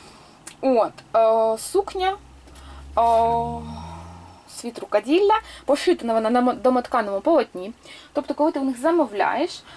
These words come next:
а, якщо от ви бачите, та, тут у них вона біла, і на сайті вона теж біла, але, якби, я так розумію, ну, вже, о, поки я замовляла, що ти можеш обрати цей, якби, малюнок, да, і в-,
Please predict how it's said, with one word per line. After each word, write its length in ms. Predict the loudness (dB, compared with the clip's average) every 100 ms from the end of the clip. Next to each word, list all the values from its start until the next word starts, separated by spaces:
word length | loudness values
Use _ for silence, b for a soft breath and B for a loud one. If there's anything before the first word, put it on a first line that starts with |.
| B 0
а, 180 | 2 2
якщо 260 | 0 -6
от 100 | -6
ви 60 | -2
бачите, 320 | -2 -2 -6
та, 120 | -2 0
тут 240 | -2 -4
у 40 |
них 160 | -4 -4 -4
вона 180 | -4 -4
біла, 400 | -6 -4 -2 0
і 60 |
на 80 | 0
сайті 280 | 2 0 0
вона 120 | -4
теж 200 | -6 -8
біла, 360 | -8 -6 -2 0
але, 220 | 2 2 2
якби, 300 | -2 -2 -6
я 80 | -6
так 140 | -8
розумію, 420 | -4 0 4 4
ну, 120 | 0 -12
вже, 140 | -16 -20 _ B B B B -2
о, 400 | 2 4 2 -2 -6
поки 220 | -4 -2
я 80 | -2
замовляла, 440 | -2 0 2 2 2
що 140 | -2
ти 160 | 2 4
можеш 420 | 4 0 -4 -4
обрати 400 | 0 2 2 0
цей, 320 | -4 -4 -4 -6
якби, 380 | -12 -10 -8 -8 -6
малюнок, 580 | 0 4 4 4 2 2
да, 200 | 0 0
і 320 | -2 -6 -6
в-, 520 | -8 -14 -18 -20 -20